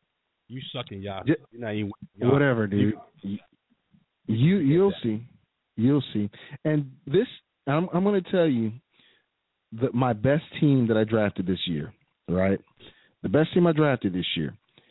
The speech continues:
Speaker 2: and I'm twelve and one in that league. Let me go to it real quick, um, before we go off there 'cause we're, we're out of time,
Speaker 1: Do you,
Speaker 2: actually.
Speaker 1: do you, do you have some, uh, um, um, impaired people in there?
Speaker 2: See, see, look at the insult.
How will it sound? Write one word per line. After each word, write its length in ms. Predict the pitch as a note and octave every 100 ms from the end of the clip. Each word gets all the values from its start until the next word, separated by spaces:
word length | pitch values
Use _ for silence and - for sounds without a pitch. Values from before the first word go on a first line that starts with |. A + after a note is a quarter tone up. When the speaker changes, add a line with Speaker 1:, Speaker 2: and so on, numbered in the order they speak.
| _ _
Speaker 2:
and 80 | A2
I'm 140 | G#2+ G#2 G#2
twelve 220 | B2 C3+
and 140 | C#3+
one 120 | C#3+
in 120 | C#3 C3
that 200 | B2+ A2
league. 380 | A#2 F#2 F2 _
Let 120 | G#2 A2
me 100 | A2
go 200 | A2 G#2 -
to 100 | G2+
it 80 | D#2
real 220 | F#2+ F#2
quick, 340 | - G#2 - - _ _ _ _ _
um, 640 | G2 G2+ F#2+ F2+ F2 E2+ E2 _ _ -
before 240 | G2+ B2
we 100 | A2
go 120 | G2
off 100 | G2 D#3
there 140 | G2+
'cause 100 | G2
we're, 180 | F#2+ G#2+
we're 120 | G2+
out 160 | G#2 G2
of 100 | F#2+
time, 260 | A#2+ A2 G2
Speaker 1:
Do 60 |
you, 60 | F#2+
Speaker 2:
actually. 360 | F#2 F2+ F#2 - -
Speaker 1:
do 60 | C#3
you, 120 | C#3+ C#3 -
do 60 |
you 160 | D3 D3+
have 120 | C#3+ -
some, 200 | C3+ C3
uh, 140 | A#2+ A#2
um, 360 | A#2 A2 G2+ G2 _ _ _ _ _ -
um, 360 | A#2 G#2+ G2 F#2 F2+ _ _ _ _
impaired 480 | C3 A#2+ C#3 C3+ D3+
people 320 | D#3+ D#3+ E3+
in 60 | F3
there? 200 | F3+ G3+ _ _ _ _ - - - - - -
Speaker 2:
See, 360 | C4+ C4+ C#4 B3 -
see, 100 | B3
look 140 | C4+
at 60 | C4+
the 140 | C4+ A#3+ A3
insult. 320 | _ -